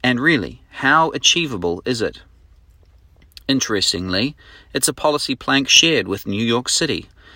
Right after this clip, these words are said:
which also claims their road toll of around two hundred is unacceptable. Now, this is not to say that safety isn't important.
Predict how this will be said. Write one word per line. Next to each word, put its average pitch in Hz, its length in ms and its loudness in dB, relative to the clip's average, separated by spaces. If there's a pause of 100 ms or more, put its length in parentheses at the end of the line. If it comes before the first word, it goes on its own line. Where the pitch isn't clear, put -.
(140)
which 117 220 0
also 131 320 2
claims 92 440 -2
their 123 220 2
road 90 360 0
toll 113 300 0
of 104 100 -2
around 113 340 2
two 131 180 2
hundred 113 460 -2
is 107 400 0 (100)
unacceptable. 110 760 -2 (1080)
Now, 95 380 2
this 131 300 0
is 107 180 2
not 139 200 0
to 123 100 -2
say 101 320 4
that 92 160 0
safety 95 480 2
isn't 131 340 0
important. - 640 -4